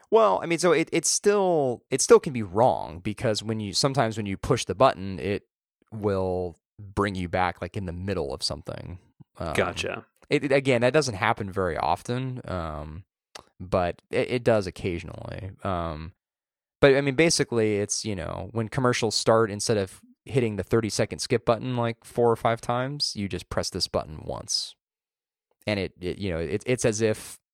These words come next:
Speaker 1: you time that thirty-second, you know, button perfectly every time.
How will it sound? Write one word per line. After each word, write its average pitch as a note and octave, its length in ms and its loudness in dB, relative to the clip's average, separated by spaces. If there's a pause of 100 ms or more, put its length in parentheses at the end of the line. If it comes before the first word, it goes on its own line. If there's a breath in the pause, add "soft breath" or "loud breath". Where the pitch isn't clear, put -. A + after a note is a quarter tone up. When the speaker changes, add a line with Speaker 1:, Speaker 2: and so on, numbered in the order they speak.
(540)
Speaker 1:
you A#2 160 -2
time A2+ 480 0
that F#2+ 180 -4
thirty-second, F#2+ 840 -4 (280)
you G2 160 -10
know, E2+ 240 -10
button F2 380 -2
perfectly - 500 -2
every - 220 -10
time. - 380 -10